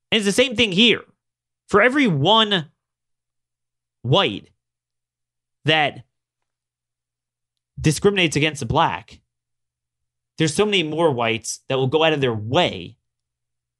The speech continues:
to mollycoddle blacks 'cause they feel bad for them. And for every one of those, there's,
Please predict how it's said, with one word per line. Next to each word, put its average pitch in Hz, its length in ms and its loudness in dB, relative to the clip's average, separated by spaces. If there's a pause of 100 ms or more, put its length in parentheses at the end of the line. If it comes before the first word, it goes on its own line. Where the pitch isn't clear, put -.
(100)
to 147 60 -4
mollycoddle 120 720 0
blacks 95 600 -6
'cause 135 140 -6
they 120 100 -2
feel 135 220 -2
bad 120 260 2
for 104 120 -16
them. 95 200 -20 (640)
And 139 140 -4
for 156 100 0
every 156 160 0
one 156 180 -2
of 147 80 -4
those, 147 280 0
there's, 131 380 0